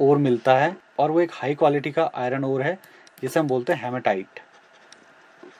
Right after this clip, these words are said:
हेमेटाइट आयरन का ओर होता है, और ये यहाँ पर बहुत ज़्यादा मात्रा में मिलता है, ये हाई ग्रेड का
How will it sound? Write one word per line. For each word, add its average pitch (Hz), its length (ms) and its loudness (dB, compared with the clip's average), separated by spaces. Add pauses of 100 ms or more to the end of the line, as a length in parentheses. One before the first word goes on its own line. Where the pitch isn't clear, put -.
(760)
हेमेटाइट 147 420 6
आयरन 127 320 0
का 147 100 2
ओर 131 220 4
होता 110 260 -2
है, 90 120 -12 (540)
और 139 160 6
ये 143 200 4
यहाँ 151 160 6
पर 160 120 0
बहुत 131 240 0
ज़्यादा 123 260 6
मात्रा 120 320 4
में 151 160 0 (340)
मिलता 117 280 4
है, 165 140 6
ये 156 160 2
हाई 131 260 0
ग्रेड 127 260 0
का 202 200 0